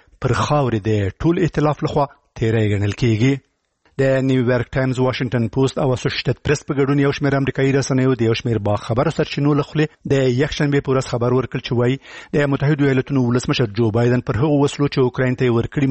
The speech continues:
محدودیتونه لرې کړي او کیف ته اجازه ورکوي چې له امریکایي لرې واټن ویشونکو توغندیو څخه د روسیې په خاوره کې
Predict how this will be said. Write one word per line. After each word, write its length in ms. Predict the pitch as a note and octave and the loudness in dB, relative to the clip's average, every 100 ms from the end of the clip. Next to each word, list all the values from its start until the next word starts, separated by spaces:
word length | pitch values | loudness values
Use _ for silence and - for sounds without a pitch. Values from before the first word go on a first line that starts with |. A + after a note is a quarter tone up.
| A#2+ | 0
محدودیتونه 540 | G#2+ A2 G#2+ B2+ A2 | 0 -2 -2 0 2
لرې 200 | G#2 G#2 - | 2 0 0
کړي 160 | D3 D3+ | 2 2
او 60 | D3 - - | 0 -2 -4
کیف 180 | D#3 C3 | -4 0
ته 80 | A2 | 0
اجازه 320 | G#2+ G2+ B2+ | 0 0 0
ورکوي 320 | C3+ D3 C3+ | 0 0 -2
چې 120 | - C#3 - - - - C#3+ | -2 -6 -8 -20 -16 -2 0
له 180 | C3 - | 0 0
امریکایي 380 | A#2 - B2+ A#2+ | -2 0 0 2
لرې 320 | A#2 C#3 C3 | 2 2 2
واټن 320 | B2+ C#3+ C3 | 0 -2 -2
ویشونکو 420 | A#2+ - D3+ C#3+ D3+ | -2 -2 -2 -2 0
توغندیو 400 | C3+ C#3 C#3 C3+ | 0 2 2 0
څخه 120 | B2+ A#2 | 0 0
د 160 | G#2+ | 0
روسیې 320 | G2+ - D#3+ A2 | 0 0 -2 -2
په 80 | - | -2
خاوره 300 | C#3 C#3+ C#3 | 0 0 -2
کې 360 | C#3+ C#3 - | -4 -6 -8